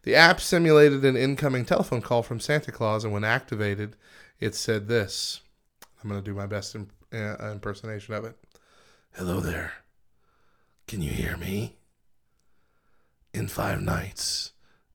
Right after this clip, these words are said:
if you're free, I will look for you,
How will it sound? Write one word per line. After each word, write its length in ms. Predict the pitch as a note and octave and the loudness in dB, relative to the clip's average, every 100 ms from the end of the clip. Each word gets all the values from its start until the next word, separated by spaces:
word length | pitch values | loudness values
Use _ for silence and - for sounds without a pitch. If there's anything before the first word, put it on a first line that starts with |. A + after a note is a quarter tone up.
| - | -10
if 200 | F#2+ G2+ | -8 -6
you're 120 | F2+ | -6
free, 500 | - F2 E2 E2+ - - _ _ _ _ _ _ _ _ _ | -4 -2 -2 -6 -12 -20 _ _ _ _ _ _ _ _ _
I 100 | - | -2
will 140 | G#2+ F#2+ | 0 0
look 200 | F2+ - | -2 -4
for 140 | - | -6
you, 240 | D#2+ - | -6 -6